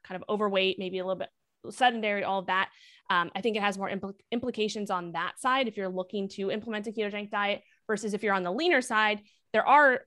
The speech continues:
I still think there's benefits to going through a period of ketosis, um, just to kind of, if you are someone who has been high carb your whole life and you've never really experienced being in a state of ketosis or, you know, you know, just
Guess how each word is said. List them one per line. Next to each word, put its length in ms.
I 60
still 300
think 180
there's 180
benefits 680
to 100
going 340
through 240
a 80
period 600
of 380
ketosis, 720
um, 280
just 260
to 60
kind 220
of, 140
if 140
you 120
are 140
someone 240
who 80
has 140
been 300
high 240
carb 320
your 80
whole 180
life 280
and 80
you've 80
never 200
really 380
experienced 920
being 280
in 100
a 80
state 220
of 100
ketosis 640
or, 460
you 80
know, 260
you 80
know, 120
just 320